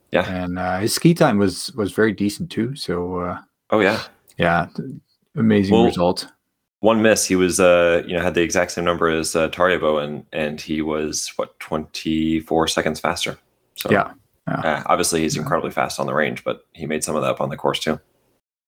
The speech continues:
Speaker 2: Yeah, no, uh, awesome result. It's great
Speaker 1: Yeah.
Speaker 2: to watch.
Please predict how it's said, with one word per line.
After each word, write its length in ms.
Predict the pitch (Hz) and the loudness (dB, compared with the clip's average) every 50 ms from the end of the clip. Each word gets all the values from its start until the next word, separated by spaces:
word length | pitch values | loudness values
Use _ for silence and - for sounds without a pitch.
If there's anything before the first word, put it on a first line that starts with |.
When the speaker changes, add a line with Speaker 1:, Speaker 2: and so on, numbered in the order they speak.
| _ _ _ _ _ - - | _ _ _ _ _ -2 2
Speaker 2:
Yeah, 240 | 113 98 85 78 - - | 4 4 4 2 0 0
no, 240 | 101 101 98 95 95 | 0 2 4 4 4
uh, 200 | 92 92 92 90 87 - - - - - - - - - _ _ _ _ _ _ _ | 2 2 0 -2 -6 -10 -18 -20 -20 -20 -20 -20 -20 -20 _ _ _ _ _ _ _
awesome 320 | - 104 98 - - 101 95 | 2 2 2 2 0 0 0
result. 360 | 98 95 101 98 92 - - - - - - - _ _ _ | 0 2 2 2 0 0 -2 -8 -18 -20 -20 -20 _ _ _
It's 100 | - - | -20 -6
great 160 | - - 101 90 | 0 2 2 2
Speaker 1:
Yeah. 60 | 90 | 2
Speaker 2:
to 80 | - | 0
watch. 360 | 90 87 87 92 - - - | 0 0 0 0 -2 -4 -10